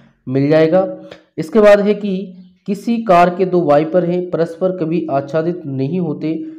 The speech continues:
प्रत्येक वाइपर की पत्ती की लंबाई पच्चीस सेंटीमीटर और कोण है एक सौ सेंटीमीटर, तो पत्ती की प्रत्येक बुहार के साथ जितना क्षेत्रफल साफ हो जाता है वह है,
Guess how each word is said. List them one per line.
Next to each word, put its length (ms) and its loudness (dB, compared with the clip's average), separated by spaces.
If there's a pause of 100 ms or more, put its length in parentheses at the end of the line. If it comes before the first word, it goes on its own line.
(180)
प्रत्येक 400 0
वाइपर 400 4
की 160 -6
पत्ती 360 -8
की 140 -2
लंबाई 380 0
पच्चीस 460 -8
सेंटीमीटर 640 -4
और 240 -4
कोण 280 -2
है 160 -4 (200)
एक 180 -10
सौ 120 -8 (460)
सेंटीमीटर, 600 -6 (360)
तो 60 -6 (200)
पत्ती 360 -4
की 180 -10 (100)
प्रत्येक 480 -4
बुहार 240 2
के 140 -4
साथ 260 -4
जितना 260 -6
क्षेत्रफल 420 -6
साफ 340 -2
हो 60 -4
जाता 240 -4
है 60 2
वह 180 -2
है, 180 -6